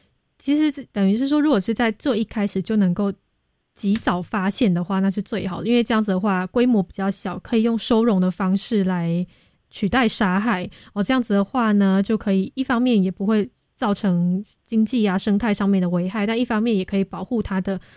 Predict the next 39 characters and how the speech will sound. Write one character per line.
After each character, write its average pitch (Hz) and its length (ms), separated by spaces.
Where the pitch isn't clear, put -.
哦， 196 80
生 233 200
命 262 160
以 190 60
及 190 140
动 202 160
物 202 120
福 180 240
利。 190 200
但 339 140
是 302 180
呢， 220 320
常 226 180
常 208 240
就 208 60
是 233 220
有 208 140
很 214 160
多 269 140
的 320 80
外 269 140
来 202 80
入 208 100
侵 202 160
种， 196 160
其 - 100
实 196 120
他 233 120
们 202 160
都 202 140
是 202 220
已 190 160
经 262 360
现 247 220
在 233 100
是 220 320
在 208 300
野 190 160
外， 208 260